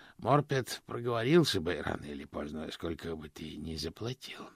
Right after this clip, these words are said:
Но паренек из шляпной мастерской был в точно такой же ситуации. И это был честный поединок. Не так ли, господин Кренбери? Лоснящаяся лысая голова господина Кренбери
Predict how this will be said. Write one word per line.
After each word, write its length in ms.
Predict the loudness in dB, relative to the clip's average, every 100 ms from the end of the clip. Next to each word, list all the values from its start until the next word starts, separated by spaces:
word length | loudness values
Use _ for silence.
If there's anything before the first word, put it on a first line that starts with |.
| _ _ _ _ -18 -16 -16 _
Но 200 | 4 4
паренек 500 | 6 4 6 4 0
из 80 | -2
шляпной 520 | 0 4 4 6 2
мастерской 720 | 2 -2 0 -2 -2 -4 -4 -2
был 380 | 2 4 2
в 80 | -4
точно 540 | -4 -2 -2 -4 -6 -10
такой 400 | -12 -10 -6 -6
же 200 | -6 -8
ситуации. 760 | -10 -12 -12 -10 -10 -8 -10 -12 -12 -8 -8 -8 -10 -2
И 120 | 2
это 180 | 4 8
был 160 | 10 10
честный 460 | 8 2 0 -4
поединок. 640 | -4 -2 -2 -4 -6 -8 -6
Не 240 | 2 4
так 180 | 8 8
ли, 320 | 8 6 4 -2 -16 -16 -16 -18 -20 -10
господин 640 | -2 0 2 2 2 -2 0
Кренбери? 640 | 2 2 0 -4 -4 -6 -10 -14 -16 -20 -20 -20 _ 8
Лоснящаяся 1000 | 8 10 10 10 10 8 8 8 8 10
лысая 360 | 6 6 4
голова 340 | 6 6 6 6
господина 600 | 4 2 2 2 2 0
Кренбери 680 | 4 6 8 8 10 8